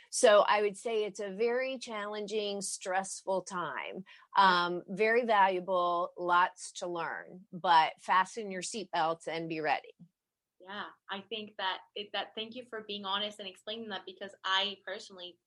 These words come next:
Speaker 2: cannot imagine, like, what it would feel like, because we don't think about, about those things when, when we do sign on, uh, an offer and, and start the job, what's gonna happen in those outside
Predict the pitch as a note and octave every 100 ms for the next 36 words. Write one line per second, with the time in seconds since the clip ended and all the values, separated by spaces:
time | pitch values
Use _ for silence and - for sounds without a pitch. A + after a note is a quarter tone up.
0 | - - F3+ F3+ F3+ F3 B3+ A3 E3 F3
1 | E3+ F3+ F3+ E3 D#3+ _ F#3 A#3 F#3 D#3
2 | - - G3 F#3 F#3 F3 - _ G#3+ A#3+
3 | F#4 A3+ E3 - G#3 G3+ F#3+ G3 F#3+ -
4 | G3+ F#3+ F#3+ G3 F3+ F3+ F3+ - - -
5 | - G#3+ G#3 G3+ - G#3+ A3+ - G3+ G3+
6 | F#3+ F#3 F#3 F#3 _ E3+ F#3 - F#3 F3
7 | E3+ G3+ G3+ G3+ F#3+ F#3+ - F3+ F3+ F3+
8 | _ - F#3 F#3 F#3+ F#3 F3 G#3 G#3+ -
9 | - G3+ G3+ - G#3+ G#3 F#3+ F#3 F#3+ F#3+
10 | F#3+ F#3 F#3 F#3+ F#3+ - G3+